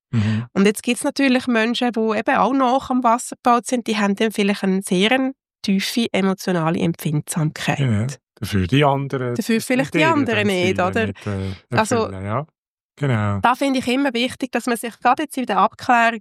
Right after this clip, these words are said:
Speaker 2: bin ich hochsensibel oder bin ich nicht hochsensibel, zuerst vielleicht einmal mit diesen Kriterien auseinandersetzt.
Speaker 1: Mhm.
Speaker 2: Und in einem zweiten Schritt könnte man zum Beispiel zu einem Fachmann gehen oder zu einer Fachfrau für Hochsensibilität,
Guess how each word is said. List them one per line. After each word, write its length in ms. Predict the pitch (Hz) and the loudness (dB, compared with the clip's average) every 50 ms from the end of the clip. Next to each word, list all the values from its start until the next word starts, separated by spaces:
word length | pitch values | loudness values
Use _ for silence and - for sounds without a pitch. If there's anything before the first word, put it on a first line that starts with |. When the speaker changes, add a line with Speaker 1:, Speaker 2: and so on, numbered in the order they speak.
| - | -4
Speaker 2:
bin 160 | - 233 254 294 | -4 -2 0 0
ich 120 | 285 262 | 2 2
hochsensibel 680 | 226 220 240 - - - 226 214 - 220 220 214 208 | 0 0 -2 -2 -4 -4 -4 -4 -2 -2 0 0 0
oder 140 | 196 196 185 | 0 0 -2
bin 160 | - 175 175 | -2 -2 0
ich 60 | 175 | 0
nicht 200 | 175 180 226 - | 2 2 2 2
hochsensibel, 680 | 254 247 240 - - - 233 214 - 214 208 202 214 202 | 2 0 0 0 0 -2 0 0 2 0 0 2 0 -2
zuerst 340 | - - - 180 196 208 - | -2 -2 0 0 0 0 0
vielleicht 280 | - 214 196 190 - - | 0 0 0 0 2 2
einmal 200 | 180 180 185 190 | 2 2 4 2
mit 200 | 185 170 - - | 2 0 0 -2
diesen 200 | 175 180 190 - | -2 -2 -2 -2
Kriterien 640 | - - 160 170 _ - 156 165 165 175 185 180 170 | -4 -8 -10 -8 _ -4 -2 0 2 2 4 4 4
auseinandersetzt. 1160 | 165 160 - 165 160 160 156 151 156 151 165 - - - 147 - - - - - - - - 127 | 2 0 0 -2 -2 0 0 0 2 2 0 0 -2 -6 -8 -8 -8 -8 -8 -8 -8 -6 -2 0
Speaker 1:
Mhm. 480 | 123 113 101 110 110 113 120 123 123 _ _ _ _ _ _ _ - | 2 2 2 2 0 -2 -4 -8 -10 _ _ _ _ _ _ _ -2
Speaker 2:
Und 180 | - 214 208 | 0 2 2
in 120 | 220 214 202 | 4 4 4
einem 160 | 202 196 190 | 2 2 0
zweiten 460 | - - - 180 170 214 262 - 320 311 | -4 -6 -4 -2 0 0 0 0 -2 -2
Schritt 280 | - 311 330 359 - - | 0 0 0 0 -2 -2
könnte 300 | - - 220 208 240 - - | -2 0 0 0 0 -2 -4
man 120 | 285 294 - | -4 -4 -4
zum 160 | - 262 247 | -4 -2 0
Beispiel 500 | 226 202 196 - - - 247 240 240 247 | 0 0 0 -2 -2 -2 0 0 0 -2
zu 140 | - - 214 | -6 -4 -2
einem 160 | 202 190 175 | -2 -2 0
Fachmann 520 | - - 180 202 - - - 240 240 247 247 | 0 0 0 0 0 0 0 2 2 2 2
gehen 240 | - 240 240 240 240 | 2 2 2 2 2
oder 160 | 233 220 196 | 0 -2 -4
zu 100 | - 202 | -4 -2
einer 220 | 185 185 190 180 170 | -2 -2 -2 -4 -2
Fachfrau 680 | - 170 165 208 - - - - 208 202 208 208 214 - - - - - - _ _ | 0 0 0 0 0 -4 -6 -2 0 2 2 2 0 -2 -6 -14 -16 -18 -18 _ _
für 160 | - 233 208 202 | -2 0 2 2
Hochsensibilität, 1120 | 196 196 - - - 202 190 196 - 196 - 202 214 190 190 _ - 190 180 185 185 - | 2 0 -2 -2 -2 0 0 0 -2 -2 -2 0 -2 -2 -2 _ -4 -4 -2 -2 -2 -4